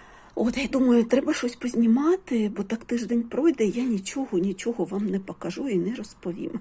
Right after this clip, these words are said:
<laughs> От, а так мої пішли вже по своїх справах, м, малюки спати пішли, а, м, всі інші займаються своїми справами, і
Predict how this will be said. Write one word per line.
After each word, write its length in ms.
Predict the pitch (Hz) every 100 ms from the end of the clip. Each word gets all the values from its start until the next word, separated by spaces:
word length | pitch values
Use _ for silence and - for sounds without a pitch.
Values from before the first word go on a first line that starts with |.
| -
<laughs> 120 | 233 - - -
От, 260 | - 185 -
а 100 | -
так 180 | 220 262 -
мої 240 | 214 214
пішли 440 | 196 190 - 208 170
вже 180 | 180
по 160 | 196 -
своїх 340 | - 175 185
справах, 640 | - - 196 - - - - -
м, 220 | - 180
малюки 360 | 180 170 - 165
спати 460 | - 247 - -
пішли, 480 | 466 339 - 339 349 - - - - - - -
а, 420 | - - 175 165 190 - -
м, 300 | - 233 202 - _ _ -
всі 300 | - - 208
інші 340 | - 202 - 220
займаються 600 | 190 180 170 190 190 -
своїми 400 | - - 175 196
справами, 680 | - - - - 320 277 320
і 60 | -